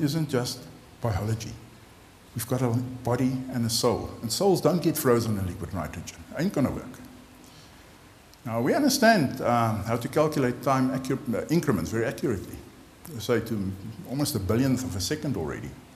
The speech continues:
But how does time relate to us as humans?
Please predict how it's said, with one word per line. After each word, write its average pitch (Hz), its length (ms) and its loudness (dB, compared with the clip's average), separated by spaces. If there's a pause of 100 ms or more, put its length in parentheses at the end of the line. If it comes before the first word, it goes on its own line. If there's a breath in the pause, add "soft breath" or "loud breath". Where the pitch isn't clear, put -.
(1040 loud breath)
But 123 100 -4
how 123 240 -2
does 233 200 -2
time 147 260 -4
relate 107 360 -2
to 101 100 -2
us - 160 -4
as 101 120 -6
humans? 95 520 -6